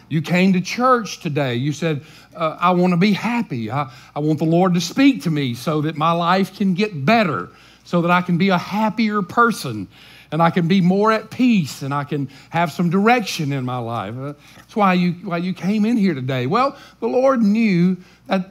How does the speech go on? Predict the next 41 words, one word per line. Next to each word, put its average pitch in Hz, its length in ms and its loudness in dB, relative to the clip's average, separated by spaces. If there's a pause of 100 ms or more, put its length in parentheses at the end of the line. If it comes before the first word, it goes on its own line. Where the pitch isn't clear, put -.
(220)
that 175 180 -2
the 175 60 -2
most, 202 580 2 (360)
um, 143 360 -2 (380)
the 180 80 0
most 214 400 2
looked 202 400 0 (300)
to 196 360 0
thing 185 500 2
about 165 300 0
humanity 180 760 0
will 143 200 -2
be 160 420 0 (240)
that 190 180 0
we 208 140 0
will 214 240 0
all 196 640 2
be 185 260 0
looking 202 560 0
to 185 100 -6
be 190 220 -2
happy. 170 560 -10 (480)
So - 200 -2
out 202 140 4
of 180 80 0
all 220 280 2
the 233 120 0
subjects 180 640 -6
that 143 200 -8
Jesus 190 440 -2
could - 220 -8
have 180 120 -6
started 151 640 -2 (360)
the 147 100 -4
kingdom, 202 520 -2
the 160 100 -2
Sermon 214 360 -2
on 185 100 0
the 165 80 -2
Mount 226 360 -2
with, 113 340 -6